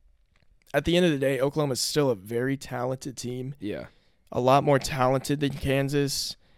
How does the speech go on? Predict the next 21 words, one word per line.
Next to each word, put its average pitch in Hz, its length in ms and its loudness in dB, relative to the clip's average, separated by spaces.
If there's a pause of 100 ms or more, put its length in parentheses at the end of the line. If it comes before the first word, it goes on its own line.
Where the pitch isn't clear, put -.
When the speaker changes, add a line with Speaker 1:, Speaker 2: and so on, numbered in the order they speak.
(420)
Speaker 1:
And 135 520 2
I - 60 -4
think 226 220 2
emotions 139 600 4
are 117 80 -2
just 117 220 -6
gonna 127 140 -4
be 120 120 -4
really 127 500 0
high 117 260 -2
for 101 140 -10
Kansas. 101 760 -8 (540)
And 113 600 -2
it 135 60 -2
might 120 300 2
get 131 120 -2
the 110 80 -6
best 107 300 -2
of 127 60 -6
them 117 140 -4
here. 113 420 -4